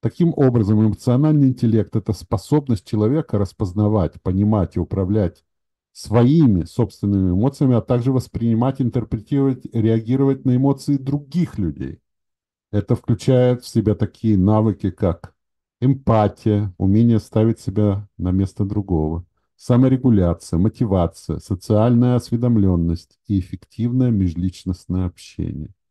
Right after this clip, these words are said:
Эмоциональный интеллект позволяет лучше справиться с конфликтами, строить крепкие взаимоотношения и принимать более обоснованные решения, учитывая как рациональные,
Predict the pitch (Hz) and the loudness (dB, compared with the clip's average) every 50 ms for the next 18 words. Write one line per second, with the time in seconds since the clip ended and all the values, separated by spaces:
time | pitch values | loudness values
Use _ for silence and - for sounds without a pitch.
0 | _ _ _ _ _ _ _ _ _ _ _ _ _ - 107 107 123 123 - - | _ _ _ _ _ _ _ _ _ _ _ _ _ 0 2 2 2 0 0 0
1 | - 139 135 131 127 123 131 139 156 170 170 165 165 151 143 139 - 127 110 120 | 0 2 4 4 4 4 4 4 4 4 4 4 4 4 2 2 2 2 2 2
2 | 135 139 135 _ - 120 95 107 113 110 113 123 123 120 123 - 107 107 127 143 | 2 0 -2 _ -2 -2 0 0 0 2 2 2 2 0 -2 -2 0 2 2 2
3 | 139 135 - - - - 110 - - - - 98 101 101 95 90 - - - - | 2 0 -4 -6 -8 -8 -8 -8 -6 -4 -2 0 0 0 0 -2 -4 -8 -14 -10
4 | - - 85 76 - - 113 135 131 - 131 117 117 113 - - _ - - 127 | -6 -6 -6 -4 -4 -4 -4 -4 -4 -4 -4 -2 -2 -4 -6 -8 _ -2 0 2
5 | 123 117 104 - _ - - 110 101 123 160 160 - - - 139 123 113 107 117 | 2 2 0 -2 _ -8 -4 -2 -2 -2 -2 -4 -6 -8 -6 -4 -4 -4 -2 -2
6 | 113 113 107 104 98 - 95 87 - - - 78 73 - - - 92 - _ _ | -2 0 0 -2 -2 -2 -4 -6 -6 -6 -8 -8 -8 -8 -10 -12 -14 -16 _ _
7 | _ _ _ _ _ _ _ - 107 90 - 113 107 98 107 104 104 104 98 92 | _ _ _ _ _ _ _ -8 -6 -4 -2 -2 -2 0 2 2 2 2 0 0
8 | 87 92 98 95 92 90 85 78 87 82 - - - - 95 120 151 151 156 135 | 0 0 2 2 2 2 0 0 -2 -4 -6 -6 -4 0 2 2 2 2 2 2
9 | 127 117 107 98 92 87 - - - 92 82 82 82 82 82 80 - - 101 - | 2 2 2 0 0 -2 -4 -4 -4 -4 -2 -2 -2 -2 -2 -4 -6 -8 -10 -6
10 | - 87 82 78 76 - - 73 71 - - 73 73 - - - 71 65 65 65 | -4 -4 -4 -4 -6 -6 -6 -6 -6 -6 -8 -10 -10 -10 -10 -10 -8 -8 -8 -6
11 | 71 82 104 120 120 113 95 78 - | -4 -2 -2 -2 -2 -2 -4 -4 -6